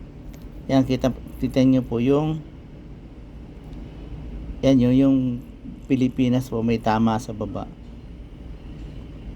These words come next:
Yan, oh. Ah, excuse me, umangat yung,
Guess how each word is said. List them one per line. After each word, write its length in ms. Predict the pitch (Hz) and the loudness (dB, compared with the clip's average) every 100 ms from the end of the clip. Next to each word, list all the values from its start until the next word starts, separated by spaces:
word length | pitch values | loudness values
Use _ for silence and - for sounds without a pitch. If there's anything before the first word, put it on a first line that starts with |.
| - - - - - - - - - - - - - - - - - - - - - - - | -12 -14 -14 -14 -14 -14 -12 -12 -12 -14 -12 -12 -12 -12 -12 -12 -12 -12 -12 -12 -12 -10 -2
Yan, 320 | 131 120 113 | 0 2 0
oh. 80 | 120 - - - - - - - - - - - - - 127 - - - | -4 -8 -14 -14 -12 -14 -14 -14 -14 -12 -12 -12 -12 -10 -10 -10 -12 -4
Ah, 240 | - 113 | 2 4
excuse 480 | 120 - - 120 - | 2 -2 0 0 4
me, 80 | 117 | 4
umangat 400 | 127 120 123 123 - | 4 4 4 2 2
yung, 360 | 123 120 113 | 4 4 2